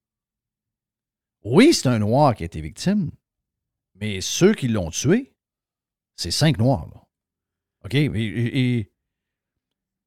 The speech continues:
euh, si vous avez vu des films d'Elvis ou n'importe quoi, Memphis, c'est, Memphis, c'est une ville de, c'est une ville majoritairement noire, là. Et de loin.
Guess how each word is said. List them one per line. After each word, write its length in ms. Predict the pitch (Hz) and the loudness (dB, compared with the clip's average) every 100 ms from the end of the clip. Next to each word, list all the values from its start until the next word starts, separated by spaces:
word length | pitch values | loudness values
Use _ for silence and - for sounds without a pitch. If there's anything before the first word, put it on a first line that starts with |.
| _ - | _ -10
euh, 480 | 95 87 85 80 76 | -8 -6 -6 -6 -8
si 140 | - 147 | -8 0
vous 80 | 160 | 2
avez 100 | 170 | 2
vu 140 | 196 | 2
des 160 | 175 160 | 0 2
films 180 | 202 | 4
d'Elvis 360 | 175 143 123 190 | 4 4 6 4
ou 40 | 147 | 4
n'importe 240 | 147 139 | 2 2
quoi, 180 | 113 127 | 4 4
Memphis, 360 | 131 117 - 208 | 4 2 2 2
c'est, 460 | - 131 117 110 | 2 -2 -2 -2
Memphis, 300 | 107 113 226 | -2 0 0
c'est 120 | 233 113 | 0 0
une 60 | |
ville 220 | 107 156 | 0 0
de, 220 | 120 82 73 - 87 | -2 -4 -8 -12 -10
c'est 120 | - | -4
une 80 | 113 | 0
ville 240 | 104 214 | 4 4
majoritairement 1300 | 156 117 143 175 214 151 165 185 180 180 170 165 170 147 | 2 -2 0 4 4 6 6 6 4 2 4 4 4 4
noire, 560 | 135 127 214 139 67 | 4 6 6 4 -2
là. 120 | 58 - _ _ _ _ | -12 -16 _ _ _ _
Et 100 | 143 | 0
de 100 | 147 | 6
loin. 420 | 156 147 165 220 | 8 8 8 6